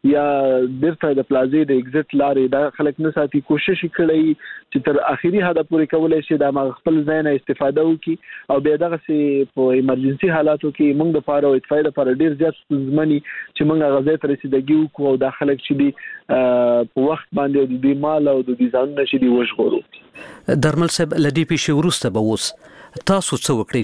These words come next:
Speaker 2: چې په راتلونکي کې له ورته پیښو، آه، جلوګیري وشي او خلک وهڅوئ چې د اور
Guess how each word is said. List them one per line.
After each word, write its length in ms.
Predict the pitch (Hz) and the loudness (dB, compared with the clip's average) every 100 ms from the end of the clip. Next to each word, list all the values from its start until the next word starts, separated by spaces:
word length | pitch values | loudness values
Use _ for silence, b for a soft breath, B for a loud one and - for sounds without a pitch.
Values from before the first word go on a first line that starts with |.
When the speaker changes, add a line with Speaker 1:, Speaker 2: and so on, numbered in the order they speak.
| - | -2
Speaker 2:
چې 360 | 110 - - - | -4 -6 -12 -4
په 80 | 143 | -2
راتلونکي 420 | 135 - 160 147 - | 0 -2 -2 -2 -2
کې 320 | 147 - 131 | -2 0 0
له 80 | 135 | 0
ورته 220 | 156 - - | -2 -4 -4
پیښو، 280 | 139 - 135 113 - 120 | -4 -2 -2 -2 -2 -2
آه، 180 | 107 107 104 | -2 -2 0
جلوګیري 380 | 131 120 120 151 139 | -2 0 0 0 0
وشي 240 | - 135 B B B - | -2 -4 B B B -4
او 40 | 120 127 - | -2 -2 -2
خلک 240 | 147 127 127 | -2 0 -2
وهڅوئ 460 | 127 - 131 120 - | -2 -2 -2 -2 -2
چې 500 | 117 - - - 117 | -4 -4 -8 -6 -2
د 160 | 131 123 | 0 2
اور 180 | 117 | 0